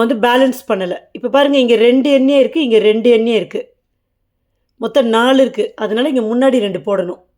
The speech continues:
சி ஆர் பாருங்க, ரெண்டு சி ஆர், இந்த பக்கமும் ரெண்டு சி ஆர் தான். ஹைட்ரஜன் ரெண்டு ஹைட்ரஜன், இந்த பக்கமும் ரெண்டு ஹைட்ரஜன் தான். ஓ பாருங்க, ஏழு ஓ, ஏழு நாலு பதினொன்னு, ஒண்ணு பன்னெண்டு. இங்க ரெண்டு நாலு எட்டு,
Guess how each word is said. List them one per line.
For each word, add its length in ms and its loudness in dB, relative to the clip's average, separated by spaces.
சி 200 0
ஆர் 180 2
பாருங்க, 260 2
ரெண்டு 240 0
சி 240 -4
ஆர், 140 -2
இந்த 260 -2
பக்கமும் 360 0
ரெண்டு 240 -4
சி 200 -6
ஆர் 120 -6
தான். 140 -8
ஹைட்ரஜன் 640 -2
ரெண்டு 260 2
ஹைட்ரஜன், 360 -2
இந்த 200 -2
பக்கமும் 320 -2
ரெண்டு 220 0
ஹைட்ரஜன் 420 -4
தான். 120 -6
ஓ 160 4
பாருங்க, 260 0
ஏழு 300 4
ஓ, 60 -2
ஏழு 220 2
நாலு 160 -6
பதினொன்னு, 460 -6
ஒண்ணு 180 -6
பன்னெண்டு. 440 -6
இங்க 200 -6
ரெண்டு 280 -2
நாலு 160 0
எட்டு, 260 -4